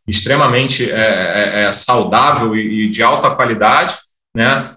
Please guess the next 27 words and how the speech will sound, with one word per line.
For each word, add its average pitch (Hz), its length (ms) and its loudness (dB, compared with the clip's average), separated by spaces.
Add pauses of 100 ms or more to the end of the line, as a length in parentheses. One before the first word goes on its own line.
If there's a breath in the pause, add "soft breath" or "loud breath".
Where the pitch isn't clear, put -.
(120)
pro 156 100 2
investidor 170 760 4
de 190 260 0
varejo, 185 640 0 (420)
né? 104 280 -8 (220 loud breath)
Então, 185 280 2
o 196 80 6
objetivo 190 540 2
do 196 120 -2
produto 190 340 -2
é 196 40 -2
um 190 60 -6
pouco 185 260 0
esse, 139 280 2
tá? 120 140 2
E, 123 160 2
obviamente, 165 640 2
a - 20 0
gente 143 200 0
já 147 100 2
falou, 147 380 2
né, 156 120 2
sobre 127 300 0
a 131 40 -2
importância 120 540 -6
da 120 100 -2
diversificação. 151 920 -2